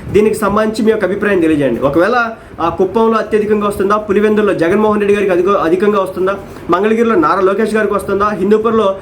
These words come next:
ఆ, మన నందమూరి బాలకృష్ణ గారికి వస్తుందా? So, మీ యొక్క అభిప్రాయాన్ని క్లియర్గా చెప్పండి. So, దానికి సంబంధించి కూడా నేను వీడియో అయితే చేయడం అయితే జరగబోతుంది. ఇప్పుడు ఏంటంటే, ఇంకా పోల్స్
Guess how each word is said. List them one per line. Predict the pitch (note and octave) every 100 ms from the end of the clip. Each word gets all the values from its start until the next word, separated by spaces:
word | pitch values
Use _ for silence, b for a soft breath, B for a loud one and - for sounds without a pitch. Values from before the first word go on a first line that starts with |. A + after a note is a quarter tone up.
| B B
ఆ, | E3 E3 D#3+ D#3
మన | D#3 D3+ C#3+ C#3
నందమూరి | F3+ G#3+ A#3
బాలకృష్ణ | D#3+ F3+ G#3+ G#3+ A3
గారికి | G3+ F#3
వస్తుందా? | F3+ F#3 - -
So, |
మీ | C#4+
యొక్క | C#4 B3
అభిప్రాయాన్ని | A3 A#3 A#3 A#3 B3+
క్లియర్గా | A3 G#3+ A#3 A3+
చెప్పండి. | A3 E3+ G#3 A3 C4+ - B B
So, | B3+
దానికి | A3 A#3 A3
సంబంధించి | A3 A3 A#3 A3
కూడా | A#3+
నేను | F#3+
వీడియో | F#3+ G3+
అయితే | F#3+ G3+ F3+
చేయడం | E3+
అయితే | F#3+
జరగబోతుంది. | G#3+ E3+ C#3+ A#2+ A2+ - - - - - - - - - - E3+
ఇప్పుడు | E3 F3+
ఏంటంటే, | F3+ D#3 B2+ G3+ C4 B B B
ఇంకా | A3+
పోల్స్ | A3 G#3+ A3 -